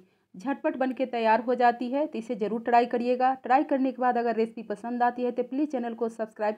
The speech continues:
कर दीजिएगा और वीडियो को लाइक कर दीजिएगा। आप यहाँ पे अपने मनपसंद की सब्ज़ी ऐड कर सकते हैं। तो हम यहाँ पर लिए हैं एक टमाटर,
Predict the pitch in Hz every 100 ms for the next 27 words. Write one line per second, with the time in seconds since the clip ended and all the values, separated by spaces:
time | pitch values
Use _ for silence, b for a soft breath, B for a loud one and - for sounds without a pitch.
0 | - 226 233 226 247 247 240 196 190 214
1 | 226 233 170 175 180 170 170 175 180 185
2 | b b _ _ _ _ 262 311 311 262
3 | 254 254 269 - 214 233 233 220 220 214
4 | 233 226 226 226 190 185 226 226 240 233
5 | 240 233 254 269 330 - _ _ _ _
6 | _ - 233 294 285 262 240 233 226 233
7 | 233 220 240 214 208 208 196 254